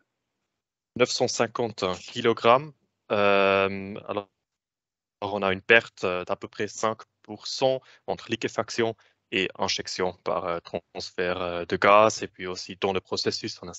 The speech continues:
on a certaines pertes. Euh, voilà, alors on perd cinq pour cent de gaz entre liquéfaction et stockage de C O deux, ce qui est ass-, assez efficace.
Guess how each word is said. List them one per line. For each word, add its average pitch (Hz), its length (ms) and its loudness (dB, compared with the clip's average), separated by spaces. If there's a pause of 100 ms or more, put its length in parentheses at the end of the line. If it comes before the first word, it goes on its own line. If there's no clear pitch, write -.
(120)
on 101 100 -10
a 92 60 -16
certaines - 380 -8
pertes. - 440 0
Euh, 85 240 -8 (460)
voilà, 90 220 2
alors 90 300 -8
on 87 80 -8
perd 113 340 2
cinq 117 460 -8 (180)
pour 113 220 -12
cent 113 520 -6
de 95 100 0
gaz 123 480 4
entre - 320 -12
liquéfaction 135 800 -6 (200)
et 117 180 0
stockage - 500 -2
de - 80 -18
C - 200 -6
O - 80 -12
deux, - 160 -14 (200)
ce - 140 -20
qui 98 100 0
est - 20 4
ass-, - 300 -6
assez 110 260 2
efficace. - 560 -4